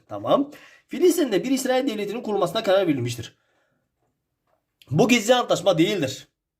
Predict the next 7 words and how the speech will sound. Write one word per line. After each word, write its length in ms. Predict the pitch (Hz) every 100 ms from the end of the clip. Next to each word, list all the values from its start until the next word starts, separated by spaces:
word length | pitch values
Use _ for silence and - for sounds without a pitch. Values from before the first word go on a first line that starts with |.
| _ _
Biz 280 | 113 233 285
buna 500 | 196 233 269 - _ _
Balfour 500 | 110 160 254 233 170
Deklarasyonu 580 | 165 156 143 - 139 156
diyoruz 260 | 123 104
değerli 200 | 104 104
arkadaşlarım. 500 | 104 98 85 - 80